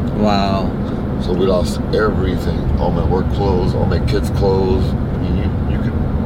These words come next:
Speaker 2: I had a lot of stuff stuffed in that little car.
Speaker 1: Wow.
Speaker 2: And it got completely submerged, so.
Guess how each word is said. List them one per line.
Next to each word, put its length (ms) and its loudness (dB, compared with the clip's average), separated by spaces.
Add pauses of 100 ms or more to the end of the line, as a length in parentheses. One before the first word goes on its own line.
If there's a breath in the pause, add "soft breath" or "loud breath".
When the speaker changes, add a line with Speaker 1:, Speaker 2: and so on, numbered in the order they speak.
(220)
Speaker 2:
I 100 0
had 80 0
a 80 0
lot 220 2
of 80 0
stuff 260 0
stuffed 300 0
in 80 0
that 120 2
little 260 0
car. 240 0 (600 loud breath)
Speaker 1:
Wow. 380 2 (420)
Speaker 2:
And 160 0
it 80 0
got 160 2
completely 560 0
submerged, 640 0
so. 100 0